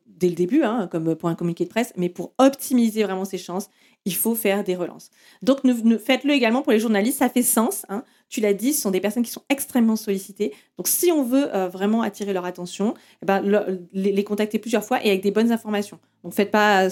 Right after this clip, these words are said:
le, l'exemple que j'ai donné de dire, « Coucou, t'as bien eu mon message », évidemment, c'est fait exprès, mais donc ne le faites pas parce que ça n'a aucune valeur. Ce qu'il faut, comme Pauline l'a dit, c'est, euh, leur prémâcher le travail, leur montrer qu'il y a beaucoup d'intérêt pour leurs lecteurs et pour leur industrie à publier ce sujet. Bon, moi, Pauline,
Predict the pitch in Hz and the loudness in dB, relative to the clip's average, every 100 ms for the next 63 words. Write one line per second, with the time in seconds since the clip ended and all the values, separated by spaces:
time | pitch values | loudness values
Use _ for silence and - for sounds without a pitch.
0 | - 190 208 226 220 247 208 214 226 190 | 2 4 4 4 2 2 2 2 2 2
1 | 190 170 226 240 269 208 208 202 196 196 | -2 -4 -2 0 2 4 4 4 2 2
2 | 220 269 - _ _ 190 214 247 269 269 | 2 0 -2 _ _ 2 4 4 2 2
3 | 202 196 - 277 - _ - 196 214 226 | 0 0 -2 -2 -2 _ 0 0 6 6
4 | 214 240 220 - 208 - - - - 202 | 6 2 0 -2 -6 -6 -18 -10 -2 -2
5 | 185 - 254 - 233 196 175 247 - _ | 0 2 2 4 2 4 2 0 -2 _
6 | _ - - 233 302 - 208 202 208 247 | _ -10 -2 0 0 0 -2 0 2 2
7 | 202 175 214 - _ - - 254 269 - | 0 -2 -6 -8 _ -8 0 2 2 0
8 | 180 185 - 240 233 226 - 185 175 214 | 0 0 0 0 0 -2 -6 -2 0 0
9 | 202 180 196 202 262 - 170 196 226 254 | 0 0 0 0 -2 -2 -2 0 0 0
10 | 240 220 220 214 208 - 247 226 196 190 | 0 0 -2 -2 -2 -4 -2 0 0 -2
11 | - 214 - _ _ - 262 262 214 196 | -2 -4 -4 _ _ 0 2 2 2 2
12 | 190 185 - 226 220 _ 214 233 233 185 | 0 -4 -4 -4 -4 _ -2 -2 -4 -6
13 | 190 196 - - 202 - 170 - _ 202 | -2 -2 -4 -6 -8 -8 -12 -14 _ -6
14 | 190 214 311 - 320 269 | 0 2 4 4 4 4